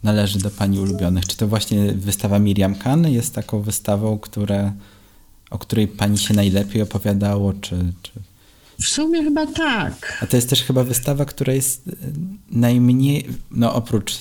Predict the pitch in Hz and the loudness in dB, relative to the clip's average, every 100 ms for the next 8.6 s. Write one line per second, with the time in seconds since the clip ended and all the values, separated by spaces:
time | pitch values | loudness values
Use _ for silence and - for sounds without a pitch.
0 | - 104 101 104 - 101 95 101 - 95 | -4 -2 0 0 0 0 0 0 -2 -4
1 | 90 - 90 90 92 90 92 95 95 98 | -6 -4 0 2 2 0 -2 -4 -4 -2
2 | 95 104 98 92 82 110 131 127 107 95 | -2 2 4 4 4 4 4 6 4 2
3 | 95 92 101 - - - _ _ - 104 | 0 -2 -2 -10 -20 -20 _ _ -2 2
4 | 98 98 101 98 101 98 92 95 113 - | 4 4 2 4 4 4 4 2 0 -6
5 | - _ - 101 117 117 120 127 117 117 | -18 _ -4 0 0 0 -2 2 4 6
6 | 117 123 135 123 101 101 92 92 90 90 | 6 4 4 2 0 2 2 2 2 0
7 | - 90 90 90 90 - 95 98 - 92 | -4 -4 -2 -2 -2 -6 -8 -6 -6 -6
8 | 98 92 90 92 90 117 | -4 -2 -2 -4 -4 -6